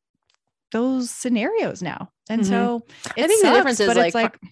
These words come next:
Speaker 2: from, like, a, a metaphorical standpoint, I think I didn't have, like, a life raft or, like, a life vest in my marriage. You
Speaker 1: Mm-hmm.
Speaker 2: know, now I feel
Speaker 1: Mm-hmm.
Speaker 2: like I have a life vest. Like, I'm like, "Oh, like, this is great." And also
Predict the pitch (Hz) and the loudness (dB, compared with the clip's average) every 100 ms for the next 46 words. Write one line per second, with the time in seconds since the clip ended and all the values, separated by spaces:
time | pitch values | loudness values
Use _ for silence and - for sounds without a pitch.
0 | - 233 214 196 101 170 156 156 180 - | -6 -2 -2 -2 -2 -4 -2 -4 -4 -4
1 | 175 175 180 - 135 - 143 156 151 147 | -4 -2 -2 -4 -8 -8 -10 -10 -10 -8
2 | 143 151 156 - - 170 175 151 143 123 | -8 -8 -10 -12 -8 -6 -6 -6 -6 -6
3 | 120 113 135 113 - 131 107 123 143 143 | -8 -6 -6 -6 -8 -8 -8 -8 -8 -6
4 | 147 135 135 131 135 113 98 - - 202 | -6 -8 -6 -8 -8 -10 -10 -10 -8 -4
5 | 202 202 190 185 185 185 165 185 185 175 | -2 -2 -4 -4 -4 -4 -4 -2 0 0
6 | 185 160 147 147 131 139 113 - 80 - | -2 -2 -4 -6 -6 -8 -8 -10 -12 -12
7 | - 160 156 156 98 139 - _ - - | -14 -12 -12 -8 -8 -8 -12 _ -20 -20
8 | _ _ 180 170 185 170 156 156 151 170 | _ _ -6 -2 -4 -4 -4 -4 -2 -4
9 | 151 156 143 - 143 127 104 | -6 -4 -6 -4 -4 -4 -6